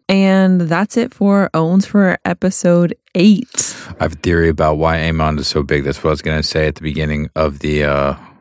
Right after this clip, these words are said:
Speaker 2: the Own section. So here it is. Ready? I think that how a lot of living things adapt size-wise to its environment, that because he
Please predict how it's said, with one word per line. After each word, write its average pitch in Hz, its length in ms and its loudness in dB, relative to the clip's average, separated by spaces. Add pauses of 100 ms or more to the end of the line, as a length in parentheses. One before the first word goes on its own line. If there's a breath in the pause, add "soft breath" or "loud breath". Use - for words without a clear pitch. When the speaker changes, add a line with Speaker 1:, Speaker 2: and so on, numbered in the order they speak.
(920 loud breath)
Speaker 2:
the 82 80 2
Own 78 220 0
section. 69 440 -2
So 80 140 0
here 78 140 2
it 71 80 -2
is. 67 160 -6
Ready? 80 300 0 (1160)
I 98 80 -2
think 113 220 -2
that 92 300 -2 (100)
how 92 180 -2
a 85 40 0
lot 80 200 0
of 85 80 -2
living 87 240 -4
things 90 420 -6 (420)
adapt 78 420 -2
size-wise 80 720 -2
to 73 280 -6
its - 160 -6
environment, 76 540 -4 (600 loud breath)
that 76 500 -2 (680)
because - 360 0
he 92 520 2